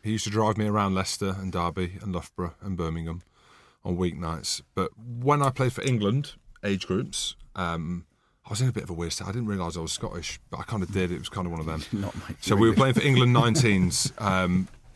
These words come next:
Speaker 1: in Chile.
Speaker 2: And you've got a rose, you still got the rose tattoo? Or?
Speaker 1: I haven't got a rose tattoo. That's all rumours. But basically, we shared a room together.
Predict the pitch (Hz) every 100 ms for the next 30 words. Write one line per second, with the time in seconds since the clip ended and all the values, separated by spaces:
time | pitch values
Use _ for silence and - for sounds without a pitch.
0 | - - - - 113 110 107 92 92 117
1 | 117 120 107 113 117 - 104 131 120 113
2 | 117 - 113 117 117 110 90 98 82 92
3 | 87 - 82 87 85 90 90 85 80 76
4 | 92 117 107 101 - 104 95 98 92 -
5 | 82 78